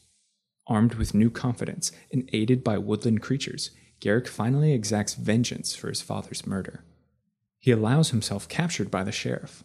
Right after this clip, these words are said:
only to call forth a massive worm to raise the prison and engulf the vile man. All that remains of the sheriff is his metal helmet,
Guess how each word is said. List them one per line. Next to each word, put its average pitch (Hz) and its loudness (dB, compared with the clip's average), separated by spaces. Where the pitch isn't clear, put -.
only 165 8
to 147 2
call 120 -2
forth 110 -2
a 92 0
massive 98 -2
worm 107 4
to - -4
raise 117 2
the 113 -6
prison 117 -2
and 135 2
engulf 131 4
the 98 2
vile 92 -2
man. 95 -4
All 110 4
that 135 2
remains 120 6
of 107 -4
the 113 -2
sheriff - -4
is 139 -4
his 101 -2
metal 98 0
helmet, - -2